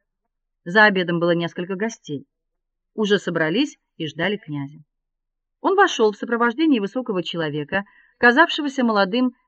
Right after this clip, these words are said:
вследствие роста и добы. Глаза были серые, глазурованные бусины, лицо скуластое, длинные волосы по плечам. Нет, он не походил на несчастного беглеца. Одет он был по самой последней моде,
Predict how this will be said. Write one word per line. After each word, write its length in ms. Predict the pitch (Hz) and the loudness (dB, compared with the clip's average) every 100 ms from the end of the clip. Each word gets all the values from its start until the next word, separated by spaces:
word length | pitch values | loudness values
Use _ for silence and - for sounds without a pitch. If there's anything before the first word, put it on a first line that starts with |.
| _ | _
вследствие 500 | - 233 226 - 208 | -4 -2 -2 0 0
роста 340 | 190 240 240 240 | 2 0 0 -4
и 160 | - | -4
добы. 540 | 202 196 196 196 147 139 _ _ _ _ _ _ _ - | -6 -6 -6 -6 -6 -8 _ _ _ _ _ _ _ -6
Глаза 340 | 180 262 320 | 2 4 4
были 180 | 349 330 | 2 2
серые, 540 | 320 208 185 185 185 185 _ _ - | 0 0 2 2 0 -4 _ _ -2
глазурованные 800 | 196 233 254 294 277 262 247 220 | 2 4 6 4 4 4 4 0
бусины, 540 | 165 165 - 185 185 _ - | -2 -4 -4 -8 -8 _ -4
лицо 300 | 220 220 269 | -2 0 0
скуластое, 680 | 262 208 185 185 180 202 196 | -2 -4 2 2 0 -4 -2
длинные 380 | 214 262 254 240 | 0 2 2 0
волосы 380 | 190 180 170 | -2 -2 -4
по 120 | 175 175 | -10 -10
плечам. 520 | 180 170 185 170 170 _ _ _ _ _ - | -10 -8 -8 -8 -10 _ _ _ _ _ -8
Нет, 240 | 214 - | -4 -2
он 120 | 214 262 | 2 2
не 100 | 320 | 2
походил 420 | 320 370 254 208 | -4 -6 -2 -2
на 80 | 214 | -2
несчастного 560 | 226 226 180 - 165 | -2 -2 -4 -4 -4
беглеца. 640 | 165 165 170 165 - 151 143 _ _ _ _ - | -2 -4 -4 -6 -6 -10 -10 _ _ _ _ 2
Одет 420 | 214 185 311 254 | 4 4 0 0
он 120 | 180 | -2
был 140 | 160 | -2
по 100 | 160 | -2
самой 260 | 180 196 185 | -4 -4 -4
последней 480 | 170 - 175 160 156 | -6 -6 -6 -4 -4
моде, 400 | 156 180 185 | -4 -4 -2